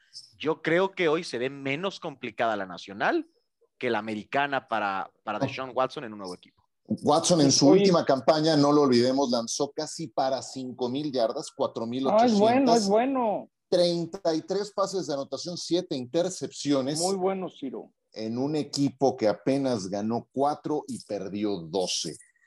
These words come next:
Speaker 2: Eso, y nos toca analizar la parte estrictamente deportiva, de lo otro, pues, tendrán que ocupar los, eh, abogados, que son demasiadas las, eh, denuncias que tiene, estamos hablando de más de veinte,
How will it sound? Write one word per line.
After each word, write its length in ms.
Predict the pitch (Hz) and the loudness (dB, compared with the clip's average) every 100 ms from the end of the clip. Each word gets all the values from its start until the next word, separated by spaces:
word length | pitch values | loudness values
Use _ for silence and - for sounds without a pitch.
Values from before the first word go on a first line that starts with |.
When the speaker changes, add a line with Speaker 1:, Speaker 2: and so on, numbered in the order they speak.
| _ | _
Speaker 2:
Eso, 560 | - 151 - 170 165 - _ _ 143 | 0 2 2 2 0 -4 _ _ -18
y 200 | 135 131 | -6 -4
nos 260 | 127 120 - | -2 -4 -2
toca 300 | 196 190 185 | -4 -2 -4
analizar 680 | 156 139 127 117 165 156 139 | -2 -4 -6 -8 -6 -6 -6
la 160 | 127 | -8
parte 360 | - 139 135 127 | -6 -8 -6 -12
estrictamente 960 | - - 135 - 123 117 127 127 123 110 | -12 -8 -8 -6 -6 -2 -4 -4 -2 -2
deportiva, 960 | 90 92 - 92 92 - 123 139 175 - | 0 -4 -2 -2 -2 0 2 4 2 -2
de 180 | 107 101 | -2 0
lo 120 | 110 | 0
otro, 380 | 123 123 131 98 | -2 -4 -10 -10
pues, 240 | 98 _ | -20 _
tendrán 280 | - 95 120 | -14 -8 -8
que 320 | 117 127 120 - | -2 -2 -2 -8
ocupar 560 | 104 87 98 131 123 123 | -12 -10 -6 0 0 2
los, 400 | 113 95 - - | 0 0 -4 -6
eh, 100 | - | -8
abogados, 760 | - 95 98 127 143 185 190 - - - _ - _ _ _ | -4 -2 2 4 6 4 0 -8 -20 -20 _ -20 _ _ _
que 80 | - | -4
son 180 | 147 165 | 0 2
demasiadas 760 | 139 117 - 156 180 160 127 | 2 0 -2 0 -4 -4 -10
las, 360 | 117 107 - - | -12 -14 -14 -10
eh, 320 | 107 101 92 | -8 -6 -6
denuncias 640 | 90 110 143 165 160 143 - | -4 0 2 2 0 -4 -4
que 140 | 208 | -8
tiene, 300 | - 107 123 | -4 -4 -4
estamos 300 | 147 - 117 117 | -8 -8 -2 0
hablando 240 | 117 110 | 0 0
de 80 | 101 | -2
más 200 | 107 98 | -4 -4
de 120 | 101 | -2
veinte, 580 | 104 110 110 113 175 | 0 -2 -2 -2 -4